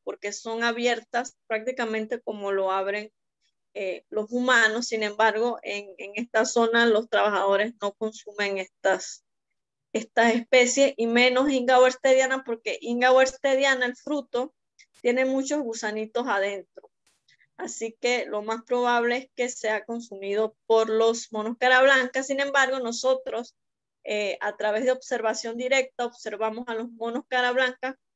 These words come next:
comer Inga punctata, que es la guava cansaboca, eh, que le decimos acá en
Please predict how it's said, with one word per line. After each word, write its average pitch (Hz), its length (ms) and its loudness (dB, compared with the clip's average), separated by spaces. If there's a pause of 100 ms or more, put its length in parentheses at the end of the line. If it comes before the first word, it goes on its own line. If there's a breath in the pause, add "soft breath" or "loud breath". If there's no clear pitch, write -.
(280)
comer 233 600 -2
Inga 226 400 -4
punctata, 208 640 -8 (420)
que 214 280 2
es 233 80 0
la 233 160 6
guava 233 380 6
cansaboca, 262 760 0 (440)
eh, 202 240 -6
que 214 100 -4
le 208 120 -2
decimos 214 360 -6
acá 196 280 -6
en 190 60 -10